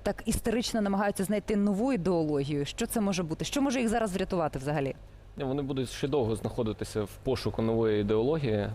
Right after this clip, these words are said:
Speaker 2: але вони не знайдуть чогось нового, свіжого, чого світ не бачив, будуть там дедалі більше пірнати в минуле. Знаєте, от майбутнє в минулому. І це ж системний пері-, період,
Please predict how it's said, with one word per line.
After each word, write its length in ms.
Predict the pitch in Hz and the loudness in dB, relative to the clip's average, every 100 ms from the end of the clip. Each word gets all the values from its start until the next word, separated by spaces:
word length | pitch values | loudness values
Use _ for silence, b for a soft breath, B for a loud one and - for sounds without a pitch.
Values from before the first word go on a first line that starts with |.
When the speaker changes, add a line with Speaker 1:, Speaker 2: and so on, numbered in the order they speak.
| - - | -8 -2
Speaker 2:
але 460 | 107 110 110 110 | 0 4 4 4
вони 300 | 107 107 127 | 2 2 2
не 120 | 127 | 2
знайдуть 500 | 120 127 123 127 - - | 0 0 0 0 -4 -8
чогось 400 | - 127 113 - | 0 0 0 0
нового, 340 | 131 120 107 | 0 2 2
свіжого, 400 | 104 - 123 110 | 0 -2 0 0
чого 200 | 107 120 | 2 0
світ 240 | 107 113 - | 0 -2 -2
не 60 | |
бачив, 280 | 113 160 160 | -2 0 0
будуть 220 | 135 127 | 0 -2
там 240 | - 123 110 - - | -2 -2 -2 -8 -6
дедалі 280 | 135 131 131 | 0 2 2
більше 540 | 123 139 - 127 117 101 | 2 0 0 2 2 0
пірнати 360 | 123 127 123 147 | 0 0 2 2
в 20 | |
минуле. 400 | 117 117 90 - | 2 2 0 -2
Знаєте, 220 | 139 160 | -4 -2
от 60 | 107 104 98 | -4 -4 -2
майбутнє 500 | 110 120 143 190 139 | 0 2 0 0 -2
в 120 | 110 | 0
минулому. 500 | 120 135 101 87 90 - B B B B - | 0 2 0 -2 -6 -10 B B B B -2
І 380 | 110 117 120 120 117 113 - | 0 4 4 2 0 -4 -6
це 120 | 160 | -4
ж 100 | - | -2
системний 380 | 180 240 175 120 | -2 0 2 2
пері-, 240 | 120 113 | 2 0
період, 380 | 104 131 120 101 | 2 2 4 2